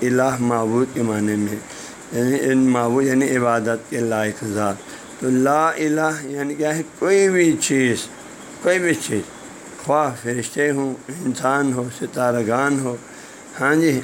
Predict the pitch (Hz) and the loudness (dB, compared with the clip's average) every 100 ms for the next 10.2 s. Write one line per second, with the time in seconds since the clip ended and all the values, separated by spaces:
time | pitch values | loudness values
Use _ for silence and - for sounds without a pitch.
0 | - 131 143 147 147 151 135 135 135 123 | -4 0 2 4 4 2 0 -2 -2 -2
1 | 120 120 151 143 139 139 120 127 147 143 | -4 -2 -2 0 2 2 2 4 4 4
2 | 131 123 127 120 127 120 - - 170 170 | 2 2 2 2 2 0 -4 -2 2 4
3 | 170 170 131 139 147 165 156 135 123 131 | 4 2 2 0 2 2 0 0 0 0
4 | 135 131 131 127 127 135 151 - - - | 0 -2 0 0 2 2 0 -4 -14 -16
5 | - - 143 151 156 160 185 180 175 196 | -16 -2 2 4 4 2 2 0 2 2
6 | 214 190 175 160 143 147 143 139 131 123 | 4 4 2 2 2 2 2 0 2 2
7 | 120 120 120 - 117 110 107 104 107 101 | 2 0 0 -2 0 2 0 0 0 -2
8 | - - - - 143 151 180 160 175 175 | -6 -14 -16 -2 0 2 2 2 4 4
9 | 175 185 185 160 131 147 139 135 - 120 | 2 2 2 2 0 0 0 -2 0 -2
10 | 113 | 0